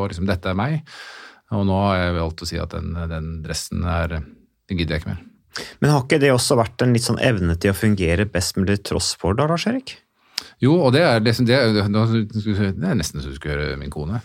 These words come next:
Speaker 1: Du har jo, min kone sier liksom, «Du har jo brukt det, Lars Erik. Du har jo
Speaker 2: Ja.
Speaker 1: brukt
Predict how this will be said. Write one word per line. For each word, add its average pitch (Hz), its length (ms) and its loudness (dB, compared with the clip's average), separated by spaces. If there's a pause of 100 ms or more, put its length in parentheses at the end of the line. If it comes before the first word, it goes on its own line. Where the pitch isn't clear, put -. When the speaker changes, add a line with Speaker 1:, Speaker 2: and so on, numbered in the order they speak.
Speaker 1:
Du 120 240 2
har 135 100 4
jo, 131 220 2
min 120 560 0
kone 120 180 2
sier 135 140 2
liksom, 117 240 0
«Du 131 80 4
har 151 80 4
jo 123 160 2
brukt - 320 -2
det, 220 160 2
Lars 233 160 0
Erik. 202 160 0
Du 131 80 4
har 127 80 4
jo 127 80 4
Speaker 2:
Ja. 123 80 2
Speaker 1:
brukt - 260 -4